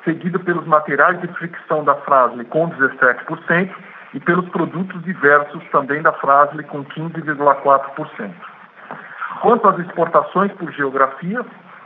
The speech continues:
a melhora do ambiente de negócios em países vizinhos ao Brasil tem permitido que a região do Mercosul e Chile siga sendo nosso principal mercado no exterior, respondendo no quarto trimestre de dois mil e vinte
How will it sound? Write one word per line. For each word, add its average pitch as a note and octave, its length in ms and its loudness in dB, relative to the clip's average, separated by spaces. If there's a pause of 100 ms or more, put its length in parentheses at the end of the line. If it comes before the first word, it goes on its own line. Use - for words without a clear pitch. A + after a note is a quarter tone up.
(160)
a D3+ 100 4
melhora E3 460 6
do E3+ 160 -2
ambiente D3 460 -8
de C#3 120 -10
negócios C#3 560 0
em C3+ 100 -10
países B2 540 -2
vizinhos C3 480 -10
ao B2+ 100 2
Brasil A#2+ 520 -2 (440)
tem F3+ 160 0
permitido F3+ 560 -2
que E3+ 120 -6
a D#3 60 4
região D#3 420 -4
do F3 100 -4
Mercosul D#3 640 -4
e D3 40 -12
Chile F3 480 -6 (400)
siga F#3 440 0
sendo F3 340 -2
nosso D#3 320 2
principal D#3 500 4
mercado D#3+ 520 2
no D#3+ 80 -6
exterior, C#3 520 -4 (560)
respondendo D#3 640 -2
no D#3+ 100 -6
quarto E3+ 440 4
trimestre C3+ 600 2
de A#2+ 120 -14
dois B2+ 220 -4
mil C3+ 120 -6
e C#3 60 -10
vinte E3 420 -6